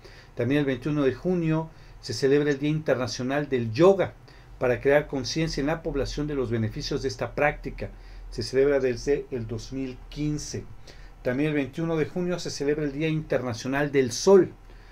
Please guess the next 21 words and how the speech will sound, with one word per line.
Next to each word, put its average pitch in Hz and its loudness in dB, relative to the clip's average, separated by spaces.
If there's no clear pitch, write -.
En 120 -4
este 143 -2
día 151 0
se 143 -6
pretende 143 -2
dejar 143 2
patente 151 -2
la 135 0
importancia 120 -4
y 139 0
relación 151 -4
entre 127 -2
el 120 -2
Sol 156 0
y 139 -4
la 123 2
vida 143 0
de 127 0
los 117 -6
seres 139 0
humanos 139 -6